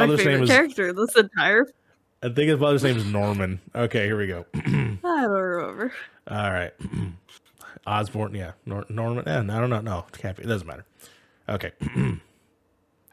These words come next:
Speaker 1: "We're having a guest. Can you get some food?"
Speaker 2: A guest?
Speaker 1: Yeah, a guest.
Speaker 2: A guest guest?
Speaker 1: "Will you just get some food?"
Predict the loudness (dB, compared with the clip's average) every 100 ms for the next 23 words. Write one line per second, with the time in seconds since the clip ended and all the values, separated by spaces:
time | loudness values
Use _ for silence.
0 | _ _ _ _ _ _ _ _ _ -2
1 | 2 4 2 2 4 2 0 -6 -12 -4
2 | 0 0 0 -2 0 0 0 -10 _ _
3 | _ _ _ _ _ _ _ _ _ _
4 | -20 _ -6 -2 2 4 2 -2 -12 -18
5 | -20 -20 _ _ _ _ -20 _ _ _
6 | -6 -4 -4 -6 -14 -8 -8 -8 -12 -16
7 | _ _ _ _ _ _ _ _ _ _
8 | _ _ _ _ _ _ -10 -10 -6 -2
9 | -2 -2 -8 -2 0 0 -4 -10 -12 -20
10 | _ _ _ _ _ _ -2 2 4 2
11 | 2 0 0 2 2 2